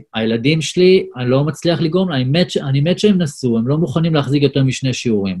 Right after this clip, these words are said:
לא מצליח." וזה, "אז אני הייתי קונה, אבל אין לזה שוק." זה כזה תמיד היה, <laughs> אבל, לא, או, או "זה לא יעבוד לכם טכנולוגית", או "אין לזה שוק", או לא יודע, כי תמיד היה אומרים איזה משהו, או "זה לא, זה לא, לא תצליחו ללמד ככה",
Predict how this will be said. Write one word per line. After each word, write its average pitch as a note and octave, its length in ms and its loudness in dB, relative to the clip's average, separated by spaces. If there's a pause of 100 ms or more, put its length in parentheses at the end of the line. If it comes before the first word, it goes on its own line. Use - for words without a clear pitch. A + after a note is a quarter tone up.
לא D#3 160 4
מצליח." A2 540 -4 (400)
וזה, A2+ 200 4
"אז G#2 120 0
אני A#3+ 560 4 (200)
הייתי F3 340 2
קונה, A2 300 -2 (400)
אבל C#3+ 240 2
אין F3+ 120 4
לזה C#3 200 2
שוק." - 280 -8 (360)
זה C#3+ 60 2
כזה C3 220 2
תמיד B2 280 -2
היה, G#2+ 320 0 (440)
<laughs> - 440 -12
אבל, C#3 240 2 (520)
לא, D#3+ 100 2
או, C#3+ 520 4
או C#3 60 6
"זה D3 100 4
לא D3+ 100 6
יעבוד C#3+ 260 4
לכם C3+ 180 -2
טכנולוגית", C#3+ 680 2
או C3 120 0
"אין C#3 80 2
לזה B2+ 180 2
שוק", C#3+ 600 4
או B2 340 -2
לא C#3 80 4
יודע, A2 200 2
כי - 120 -20
תמיד D3+ 220 2
היה C#3+ 120 4
אומרים B2+ 280 0
איזה A#2 160 2
משהו, G#2+ 300 -4
או C#3 80 4
"זה C#3 100 4
לא, D3 300 4
זה B2 100 -2
לא, C#3 200 4
לא D3 100 2
תצליחו D3+ 460 0
ללמד C#3 400 2
ככה", C#3 360 -6